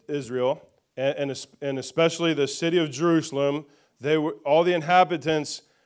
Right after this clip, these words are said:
of that land were in exile for seventy years, okay? That, that means that they were, they were imprisoned in another nation. And around that time, um, Cyrus, who was the ruler at the time,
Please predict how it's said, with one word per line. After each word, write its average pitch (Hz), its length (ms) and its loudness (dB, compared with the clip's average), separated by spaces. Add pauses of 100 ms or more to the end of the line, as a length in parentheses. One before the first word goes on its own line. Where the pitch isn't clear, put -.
(140)
of 120 260 0
that 160 260 6
land 170 420 2
were 147 140 0
in 147 160 -2
exile 143 840 2 (220)
for 135 160 -10
seventy 180 560 0
years, 151 400 -2
okay? 143 420 -2 (380)
That, 147 240 -2
that 156 140 2
means 160 220 -2
that 156 120 -10
they 156 120 2
were, 147 440 0
they 143 100 -4
were 151 120 0
imprisoned 160 800 0 (220)
in 151 120 -2
another 147 360 2
nation. 127 460 -4 (560)
And 151 480 2
around 170 400 6
that 190 200 4
time, 180 560 4 (580)
um, 147 300 4
Cyrus, 175 800 6 (260)
who 160 160 0
was 151 160 2
the 143 100 -2
ruler 170 340 6
at 151 60 4
the 143 80 2
time, 147 480 0